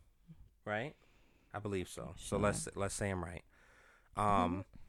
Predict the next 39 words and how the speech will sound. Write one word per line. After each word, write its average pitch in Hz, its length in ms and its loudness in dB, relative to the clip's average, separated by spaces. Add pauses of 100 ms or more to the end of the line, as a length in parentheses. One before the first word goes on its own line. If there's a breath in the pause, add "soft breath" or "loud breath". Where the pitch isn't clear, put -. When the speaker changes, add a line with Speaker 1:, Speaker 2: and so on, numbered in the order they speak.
(400 loud breath)
Speaker 1:
but 107 200 6
you 107 80 2
just 101 220 4
kinda 104 280 6
see 120 400 2
it, 87 180 2 (100)
and 95 680 2
I 110 200 6
don't 107 240 2
wanna 104 300 4
step - 400 0
on 101 200 4
those 92 260 2
moments 95 800 0 (600)
just 98 280 4
for, 92 220 2
like, 90 340 4
shock 92 380 6
value 85 600 0
and, 92 400 2
like, 90 360 2
for 92 280 2
the 90 100 -8
joke. 87 540 0 (600 soft breath)
And, 92 600 2 (540)
you 117 100 4
know, 95 140 4
part 104 360 10
of 92 160 4
a, 92 160 6
not, 104 260 4
and 95 140 2
I 107 80 6
don't 117 160 6
feel 107 280 4
like 98 280 6
when 92 140 2
we're 98 180 6
doing, 92 600 4